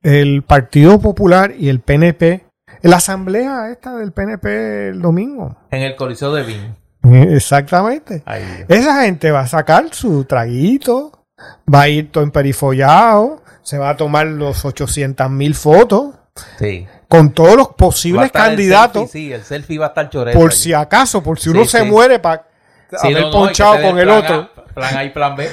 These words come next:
Speaker 1: Y, y
Speaker 2: Y plan
Speaker 1: C y D,
Speaker 2: C y D,
Speaker 1: ¿eh?
Speaker 2: sí, seguro.
Speaker 1: Este, eh, y es-, saldrán pensando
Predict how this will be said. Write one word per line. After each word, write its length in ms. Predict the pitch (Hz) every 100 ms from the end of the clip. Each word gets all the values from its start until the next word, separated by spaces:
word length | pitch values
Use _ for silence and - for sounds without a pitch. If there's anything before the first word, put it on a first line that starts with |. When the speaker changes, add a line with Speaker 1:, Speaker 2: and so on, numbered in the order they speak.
| -
Speaker 1:
Y, 400 | 196 156 147 175
y 40 | 165
Speaker 2:
Y 20 |
plan 200 | - 185
Speaker 1:
C 80 | 196
y 100 | 214
D, 60 | 190 233
Speaker 2:
C 80 | 180
y 40 |
D, 220 | 185 160 196
Speaker 1:
¿eh? 140 | 202
Speaker 2:
sí, 300 | - 160 143
seguro. 360 | 139 139 107 110 110 -
Speaker 1:
Este, 1500 | 156 147 - 160 151 139 139 139 143 143 139 - 147 147 139
eh, 80 | 135 - - _ _ -
y 240 | 175 156
es-, 160 | 151 - -
saldrán 640 | - 160 151 143 147 180
pensando 800 | - 247 240 185 185 226 269 285